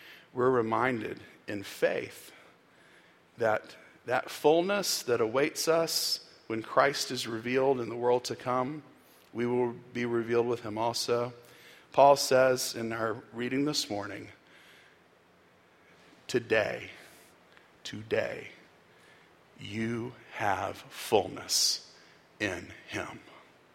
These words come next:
You, whoever you are, following Jesus in faith and repentance, you have fullness in him, not through any efforts of your own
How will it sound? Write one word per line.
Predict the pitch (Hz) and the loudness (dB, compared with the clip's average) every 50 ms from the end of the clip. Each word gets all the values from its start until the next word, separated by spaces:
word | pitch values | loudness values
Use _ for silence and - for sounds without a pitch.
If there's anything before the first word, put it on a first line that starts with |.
| _ - - - - - - - _ _ - | _ -20 -20 -20 -20 -20 -20 -20 _ _ -12
You, | 107 107 107 101 101 - - - - | -8 -6 -6 -6 -6 -8 -10 -12 -12
whoever | 98 - - - 113 120 139 143 | -12 -10 -8 -8 -8 -6 -6 -8
you | 143 143 147 151 - | -6 -6 -4 -2 2
are, | - 113 113 113 113 113 110 - | 4 4 4 2 0 -4 -6 -8
following | - - 107 110 113 117 117 117 113 | -2 0 2 2 2 0 -2 -4 -4
Jesus | 110 104 98 95 - - 101 - - 98 | -4 -6 -6 -6 -6 -6 -6 -6 -8 -8
in | 98 | -8
faith | - - 101 104 101 - | -8 -6 -6 -6 -4 -6
and | 113 107 107 | -6 -6 -6
repentance, | 104 104 - 104 90 95 - 95 - - - - - - - - - - - - | -8 -8 -6 -8 -8 -8 -10 -14 -10 -6 -8 -8 -8 -10 -20 -20 -20 -20 -20 -12
you | 110 110 120 127 123 | -6 -2 -2 -2 -2
have | 120 113 101 - | -4 -6 -6 -6
fullness | - - 113 107 107 110 113 107 - - 107 | -4 0 0 0 0 0 -2 -2 -2 -2 -4
in | 107 | -6
him, | 104 107 92 87 - - - - - - | -8 -8 -10 -10 -12 -16 -18 -16 -6 2
not | 120 123 - - - | 4 4 4 4 2
through | 139 120 117 | -2 0 0
any | 113 110 - | 0 0 2
efforts | - 127 135 - 175 160 - - | 2 2 2 2 -2 -6 -2 -2
of | 160 165 | -2 0
your | 180 175 147 117 104 | 0 0 0 0 0
own | 95 104 101 98 101 101 | -2 -4 -6 -8 -10 -14